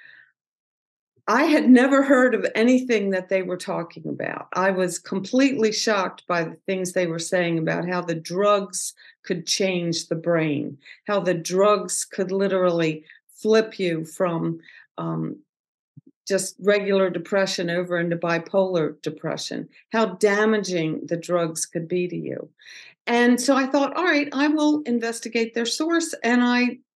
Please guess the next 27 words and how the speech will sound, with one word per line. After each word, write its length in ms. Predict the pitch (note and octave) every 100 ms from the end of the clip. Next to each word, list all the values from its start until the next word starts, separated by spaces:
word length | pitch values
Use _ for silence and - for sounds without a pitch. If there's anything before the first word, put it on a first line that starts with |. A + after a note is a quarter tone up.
| _ -
I 80 |
found 320 | G#3 B3+ C4 C4
this 160 | C4
book 340 | - A3 A3 -
by 400 | G3+ F#3+ F#3 F#3 _ -
Doctor 380 | G3 G3 G3
Joseph 500 | F3 G3 G3 G3 -
Glenn 300 | - G3 A3
Mullen, 400 | G3+ F3 E3+ F3+
who 160 | F#3+ F#3+
was 420 | F3+ F3 E3+ E3+ - - - _ -
or 200 | F#3+ F#3
is 420 | G#3+ G#3+ G3+ G3 -
a 80 | F#3
psychiatrist 800 | - G3 G3 F#3+ G3 G3+ F#3+ F3+
at 80 | F3
Harvard. 560 | G#3 G#3+ G#3 E3+ E3+
He 100 | F#3
practices 840 | F3 - G3 F#3 G3 G3 F#3 F3 E3+
there 320 | F3+ E3+ E3+
and 80 | E3+
he 220 | E3 E3 - - _
teaches 400 | - G#3 G#3 F#3
in 140 | F#3+
the 60 | F3+
medical 440 | F3+ F#3+ G3 F#3+
school. 540 | E3+ - - D#3 D#3+